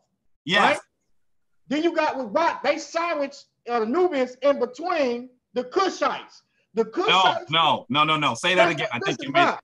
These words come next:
Speaker 1: no, I
Speaker 2: Listen,
Speaker 1: think you
Speaker 2: listen.
Speaker 1: just misspoke. Say it again.
Speaker 2: Hold
Speaker 1: I
Speaker 2: on,
Speaker 1: think you
Speaker 2: hold on.
Speaker 1: just
Speaker 2: Look, look, look, look. The king already said it. Look what he said here in the papyrus.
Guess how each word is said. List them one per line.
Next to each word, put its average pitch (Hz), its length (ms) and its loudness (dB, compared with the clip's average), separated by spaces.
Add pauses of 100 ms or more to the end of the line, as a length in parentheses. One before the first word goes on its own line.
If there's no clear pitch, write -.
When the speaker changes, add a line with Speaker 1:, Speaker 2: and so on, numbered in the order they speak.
(260)
Speaker 1:
no, 160 80 2
I 160 60 6
Speaker 2:
Listen, 147 100 -4
Speaker 1:
think 190 140 -2
you 214 100 0
Speaker 2:
listen. 190 280 -2
Speaker 1:
just 185 180 -8
misspoke. 196 240 2
Say 240 180 2
it 262 60 0
again. 269 260 4
Speaker 2:
Hold - 20 4
Speaker 1:
I - 100 2
Speaker 2:
on, - 40 -4
Speaker 1:
think 320 140 -8
you 320 60 -2
Speaker 2:
hold 269 100 -2
on. 285 80 -6
Speaker 1:
just - 140 -2
Speaker 2:
Look, - 0 -
look, 302 400 -2
look, 269 120 -2
look. - 160 -6 (440)
The 220 100 2
king 320 340 -8
already 226 320 0
said 254 360 -4
it. - 100 -18 (200)
Look 262 120 -10
what 277 80 -10
he 247 60 -6
said 233 280 -4
here 202 220 -4 (100)
in 185 80 -12
the 175 60 -10
papyrus. - 560 -12